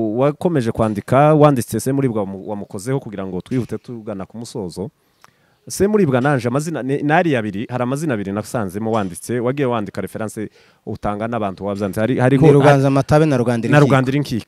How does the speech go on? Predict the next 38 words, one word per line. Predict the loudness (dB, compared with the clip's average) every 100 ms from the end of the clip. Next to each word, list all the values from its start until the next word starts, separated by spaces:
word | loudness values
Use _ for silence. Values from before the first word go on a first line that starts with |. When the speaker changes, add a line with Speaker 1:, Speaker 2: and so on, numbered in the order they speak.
| -2
Speaker 1:
Imana | -2 0
ingaruriye | 0 -2 -2 -4
ku | -4 -8
nkingo | -6 -6 -6 -4
ngo | -4
bintera | -4 -6 -8
inkike. | -8 -8 -10 -10 -14 -16 _ _ -8
Ngo | -6
Speaker 2:
Mm. | -4 -4
Speaker 1:
igazura | 0 0 0 2 2 0 -8
i-, | -8
i-, | -6 -4 -6 -4
inkike, | -4 -4 -6 -8 -8 -4 -4 -4
i-, | -6 -2
ah, | 0 0 6
Speaker 2:
Nganzura | 8 10 10 8 6
inkike | 6 6 6 4
ku | 4
nkombe | 4 4 6 6
ya, | 6 4 0 6
Speaker 1:
yahumije | 8 10
Speaker 2:
yahumije | 12 10 8 4
Speaker 1:
inkota. | 4 6 8 6 0 -6 _
Speaker 2:
Mm. | -6 -4 -2
Speaker 1:
Eh, | -2 -2
nti | -2 0
mbisa | 4 6
Speaker 2:
Yigeze | 8 8
Speaker 1:
mwa-, | 10
Speaker 2:
mu | 10
nkoro. | 10 8 6
Speaker 1:
yigeze | 2 0 0
mu | -4
nkoro, | -4 -6
nti | -8
biswa | -8 -8
mwankora | -4 -4 -4 -4
bibimwe. | -4 -6 -6 -6